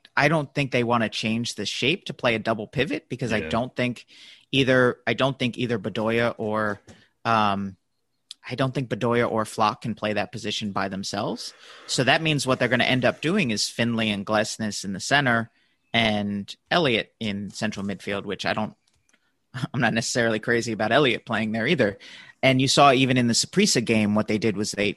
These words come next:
Speaker 1: the second leg against Saprissa, they took Martinez out and put Finley in. And there was, like, three chances right in a row, um, because the chemistry's not there. I, they're kind of in a,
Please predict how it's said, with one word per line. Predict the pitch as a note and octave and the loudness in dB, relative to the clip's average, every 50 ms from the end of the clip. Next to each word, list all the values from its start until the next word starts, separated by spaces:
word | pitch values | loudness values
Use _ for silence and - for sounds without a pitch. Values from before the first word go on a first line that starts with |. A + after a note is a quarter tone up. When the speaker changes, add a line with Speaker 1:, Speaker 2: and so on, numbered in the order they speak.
| _ | _
Speaker 1:
the | - A#2 G2+ A2 | -4 -2 -2 0
second | A2 - - B2 - A#2 | 0 0 0 0 0 2
leg | A2+ A#2 G#2 | 0 0 0
against | G2+ G#2+ G#2 - - | -2 -4 -4 -4 -6
Saprissa, | G2 - - G3+ A3+ G3+ - C3+ A#2 A2 G#2 - _ - - - _ _ _ | -6 0 2 4 4 4 4 4 2 2 2 -2 _ -20 -20 -20 _ _ _
they | - B2+ A#2+ A#2 A2 G#2+ | 2 4 4 4 4 2
took | - - - - C3 A#2 - - - | 2 -2 -2 0 0 0 0 -4 -6
Martinez | G#2 A2+ A2 G#2+ G#2+ G#2+ G#2+ - - - B2 A#2+ A2+ A2 G2 G2+ F#2 - | -4 -2 0 2 2 2 2 0 -4 -4 -2 0 0 0 0 -2 -2 -2
out | - G#2+ G#2 G2+ G2 - - _ _ _ _ _ _ _ - | 0 0 2 0 0 -2 -6 _ _ _ _ _ _ _ -2
and | A2+ A2+ A2 | -2 -2 0
put | - B2 A#2+ - - | 0 -2 -4 -4 -2
Finley | - C3 A#2+ A2+ A2 A2 A2 G2+ | -2 0 0 2 2 0 0 0
in. | E2+ G#2+ G#2+ G#2 G2+ G2+ F#2+ F#2 _ _ _ _ _ _ _ - | 0 -2 -2 -2 -2 -4 -6 -8 _ _ _ _ _ _ _ -6
And | A2 A#2 A2+ A2+ G#2+ G#2+ G2+ G#2 G2+ F#2+ - - - - | -2 0 2 2 4 2 2 0 -2 -6 -8 -10 -4 0
there | A#2+ A2+ | 2 2
was, | A2+ A2+ - - - | 2 2 0 -2 -2
like, | A#2+ - - _ _ - | -4 -4 -4 _ _ -10
three | - - B2 B2 B2 | -4 0 2 2 2
chances | A#2+ - - A#2 A2+ G#2+ G#2+ - G#2 G2+ - | 2 2 0 2 2 0 -2 -4 -4 -4 -2
right | A2 G#2+ F#2+ - | -2 -2 -2 -2
in | G#2 | -2
a | G#2+ | 0
row, | G2+ A#2+ C#3 C3+ G#2+ G#2 G2+ G2 _ _ _ - - - _ - | 2 4 4 4 4 2 0 -4 _ _ _ -20 -20 -16 _ 0
um, | A#2+ A#2+ A2 G#2 G2+ | 2 4 4 4 2
because | F#2+ G#2+ - A2+ - | 0 0 -2 -2 -2
the | A2+ | -2
chemistry's | - - C3 C3+ A#2 - - G#2+ G#2 F2 | -2 0 2 2 2 0 -2 -2 -4 -2
not | - G#2 F#2 | -2 -2 -2
there. | - G#2 G2 D#2+ - _ _ _ _ _ _ _ _ - - - - - - - - - _ - - | 0 0 -2 -2 -2 _ _ _ _ _ _ _ _ -20 -12 -6 -4 -2 -2 -2 -6 -8 _ -4 -2
I, | E3 D#3 - _ _ _ _ - | -2 -2 -4 _ _ _ _ -6
they're | C#3+ B2 D#3 D3+ | 2 4 4 4
kind | D3 - - C3+ C#3 | 4 4 2 2 4
of | C#3 B2 | 4 4
in | C3 B2 | 4 4
a, | A#2 A2 | 2 2